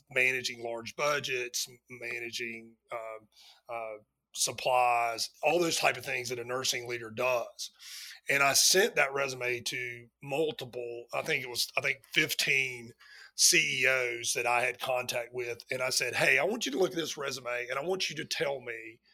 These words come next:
what title this position, uh, this, this, this, uh, resume goes with." In other words, I was testing to see would they pick up on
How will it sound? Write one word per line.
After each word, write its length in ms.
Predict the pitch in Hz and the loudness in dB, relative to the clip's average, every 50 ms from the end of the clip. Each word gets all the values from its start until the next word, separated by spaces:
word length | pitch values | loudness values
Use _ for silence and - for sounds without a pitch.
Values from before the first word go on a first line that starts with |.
| _ _ _ _ _ _ _ _ | _ _ _ _ _ _ _ _
what 260 | 143 147 165 - - | -2 -2 -2 0 0
title 600 | - - - - 151 139 131 123 117 113 110 107 - _ _ _ _ _ | 0 0 0 2 2 2 2 0 -2 -6 -10 -12 -14 _ _ _ _ _
this 200 | 143 135 135 127 | -6 -2 -2 -2
position, 640 | - - 139 117 120 123 123 117 - - 117 113 110 _ _ - | -2 -2 -2 -2 -2 0 2 2 2 2 0 -4 -12 _ _ -6
uh, 60 | - - - - _ | -6 -6 -10 -12 _
this, 240 | - 139 131 - 131 123 _ _ | -4 -4 -4 -4 -6 -10 _ _
this, 300 | - 123 127 120 - - - _ - | -10 -6 -2 -2 -2 -2 -4 _ -8
this, 320 | 131 123 120 - - 123 117 123 | -8 -4 -4 -4 -4 -4 -4 -4
uh, 220 | 117 113 113 113 - _ - | -4 -4 -6 -8 -12 _ -4
resume 540 | 143 131 123 - 120 113 113 110 110 110 117 - - - - - - _ - | -2 -2 0 -2 -2 -4 -4 -4 -4 -6 -10 -16 -20 -20 -20 -20 -20 _ -2
goes 300 | - 131 127 123 117 - | 0 2 2 2 0 -2
with." 240 | 113 113 107 107 - | -6 -10 -12 -6 -4
In 80 | 135 143 | -2 -2
other 140 | 156 156 139 | 0 0 -2
words, 140 | 127 123 | -2 -2
I 60 | 127 123 | -2 -4
was 140 | 123 117 | -2 0
testing 480 | - - - 147 143 131 - - 127 120 | 2 4 6 6 6 6 4 2 0 -2
to 80 | 120 113 | -2 -2
see 360 | - - 135 120 117 117 - - - - - - _ - | 0 0 0 0 -2 -4 -8 -14 -20 -20 -20 -20 _ -2
would 140 | 135 135 135 | -2 2 2
they 140 | 143 139 131 | 2 2 2
pick 300 | - - 156 147 - - | 2 0 0 0 0 0
up 240 | 139 135 110 - | 0 0 0 -2
on 380 | 127 123 120 117 113 110 113 | -4 -4 -6 -6 -10 -14 -20